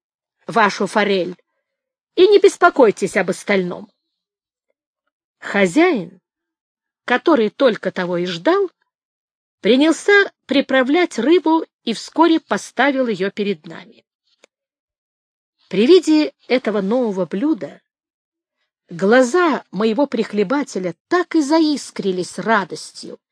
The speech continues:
и он снова выполнил акт вежливости,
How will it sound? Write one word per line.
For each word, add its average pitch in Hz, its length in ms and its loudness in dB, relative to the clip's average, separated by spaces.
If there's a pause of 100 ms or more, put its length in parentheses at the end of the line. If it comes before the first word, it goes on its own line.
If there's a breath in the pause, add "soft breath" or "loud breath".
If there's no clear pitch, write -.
(360 soft breath)
и 240 60 0
он 302 180 4
снова 302 640 -2
выполнил 196 640 -2
акт 208 320 -2
вежливости, 196 920 -4